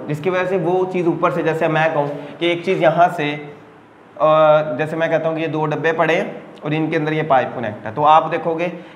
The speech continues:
कि इन डब्बों में जो भी पानी हो वो इधर से इधर, इधर से इधर फ्लो नहीं करेगा।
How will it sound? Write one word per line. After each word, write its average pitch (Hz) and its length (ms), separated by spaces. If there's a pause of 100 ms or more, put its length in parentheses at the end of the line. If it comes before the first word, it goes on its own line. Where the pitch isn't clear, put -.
कि 175 80
इन 175 120
डब्बों 165 220
में 175 180
जो 160 140
भी 180 160
पानी 160 340
हो 151 140
वो 147 220
इधर 156 300
से 160 100
इधर, 160 180
इधर 160 200
से 156 60
इधर 151 180
फ्लो 147 300
नहीं 127 340
करेगा। 107 300